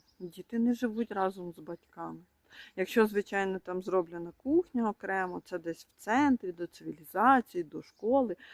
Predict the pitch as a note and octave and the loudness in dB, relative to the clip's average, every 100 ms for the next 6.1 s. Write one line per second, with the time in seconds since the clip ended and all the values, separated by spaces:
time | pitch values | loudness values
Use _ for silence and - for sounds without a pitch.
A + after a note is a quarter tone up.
0 | - - _ E3+ E3 E3 F3+ B3 G3+ F#3+ | -20 -20 _ 2 2 0 4 4 4 -4
1 | - F#3 F3 E3 E3 E3+ F3+ - - G3 | -6 -8 -4 -2 0 0 -4 -8 -8 -8
2 | - F3+ F3+ - F3+ F#3 A#3+ E4 B3 A#3 | -6 -8 -6 -8 -10 -2 0 2 0 0
3 | A3 G#3+ - G3+ A#3 C#4 C#4 B3 G3+ F#3 | 0 -2 -4 -4 -4 0 -2 -2 -6 -2
4 | G3 B3+ - A#3+ A3+ - - - G3+ G3+ | 0 0 -2 -4 -4 -10 -20 -6 0 2
5 | G3 F#3+ F#3 F#3+ G3+ G#3+ - - G3+ G3+ | 2 2 2 0 2 -2 -4 -6 -4 -4
6 | - | -6